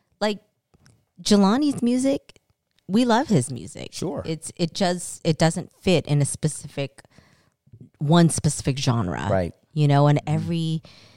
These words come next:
Speaker 1: every release is different and feels different.
Speaker 2: Yeah.
Speaker 1: Um, and that's what's cool because he introduces us to different kinds of music.
Speaker 2: Yeah.
Speaker 1: Um, but we definitely grew up with hip hop and R and B and like that
Speaker 2: Absolutely.
Speaker 1: to us, we're like,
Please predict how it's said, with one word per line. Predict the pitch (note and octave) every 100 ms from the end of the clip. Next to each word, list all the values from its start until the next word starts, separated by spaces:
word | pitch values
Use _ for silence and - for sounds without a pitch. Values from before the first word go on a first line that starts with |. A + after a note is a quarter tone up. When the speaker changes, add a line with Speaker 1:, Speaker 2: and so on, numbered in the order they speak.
| _ -
Speaker 1:
every | F3+ F3+ E3
release | D#3 D#3 D#3+ E3+ -
is | C3 -
different | F#3+ - D3 A#2+
and | B2 B2
feels | D#3 D#3+ D#3+
different. | - A#2 B2 A2 -
Speaker 2:
Yeah. | G2 F2+ F2+
Speaker 1:
Um, | C#3+ C3+ C3 B2 C3 - _ _ _ _ _ _ -
and | F3
that's | E3 D#3 -
what's | D#3 -
cool | - - G#3 - -
because | C#3+ - C#3
he | - C#3+
introduces | C3+ - C#3+ D#3 D#3+ - B2+
us | B2+ -
to | -
different | - C3+ - A#2+
kinds | - - B2+ A#2
of | A#2 C3+
music. | C3+ C#3+ B2+ G2 G2+
Speaker 2:
Yeah. | F2+ E2 _ _ _ -
Speaker 1:
Um, | C#3 B2+
but | B2+ C3
we | D3+
definitely | F3+ D#3 D#3 D3 - B2+
grew | - B2+
up | A#2+ B2 -
with | A#2+ A2+
hip | - - C#3 -
hop | B2 A#2+ A#2+
and | A#2+ A2
R | C3+ C3
and | B2
B | B2+ C3+ C3 A#2+
and | A#2 A#2
like | B2+ B2 E2
that | D3+ F3
Speaker 2:
Absolutely. | E3+ D#3+ -
Speaker 1:
to | D#3
us, | D#3 D3+ D3+
we're | D#3 F3+
like, | E3+ B2+ B2 -